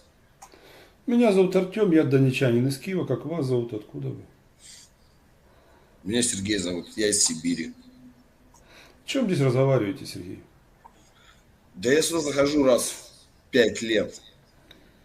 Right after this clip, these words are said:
Speaker 2: Сейчас сижу, скучаю, сижу в интернете и думаю, да, я зайду, поговорю. Да нечем не разговариваю, просто, просто общаюсь.
Speaker 1: Я понял. Ну, я здесь
Speaker 2: Я так
Speaker 1: разговариваю
Speaker 2: понимаю,
Speaker 1: больше
Speaker 2: ты
Speaker 1: о политике, об
Speaker 2: Ага.
Speaker 1: экономике,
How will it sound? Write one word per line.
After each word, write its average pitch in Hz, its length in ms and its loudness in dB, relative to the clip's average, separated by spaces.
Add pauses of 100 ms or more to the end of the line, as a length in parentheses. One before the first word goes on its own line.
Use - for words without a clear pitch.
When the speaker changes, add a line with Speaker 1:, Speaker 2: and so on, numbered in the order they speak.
Speaker 2:
Сейчас 107 260 -6
сижу, 131 260 -2
скучаю, 110 380 0
сижу 107 220 -6
в 98 40 -8
интернете 101 560 -6
и 73 160 -10
думаю, 69 340 -14
да, 98 80 -2
я 98 120 -2
зайду, 85 300 -6 (120)
поговорю. 85 400 -8 (140)
Да 98 60 -16
нечем 190 300 -2
не 127 60 4
разговариваю, 98 440 2
просто, 127 340 -4 (440)
просто 117 260 4
общаюсь. 98 600 4 (2000)
Speaker 1:
Я 143 380 -4
понял. 131 380 -8 (320)
Ну, 214 160 -4
я 208 180 2
здесь 170 220 -2
Speaker 2:
Я - 60 -2
так 165 80 -2
Speaker 1:
разговариваю 156 440 4
Speaker 2:
понимаю, 160 300 6
Speaker 1:
больше - 140 -4
Speaker 2:
ты - 60 -14 (580)
Speaker 1:
о 139 100 -4
политике, 160 760 0
об 98 120 -2
Speaker 2:
Ага. 107 240 0
Speaker 1:
экономике, 117 1000 0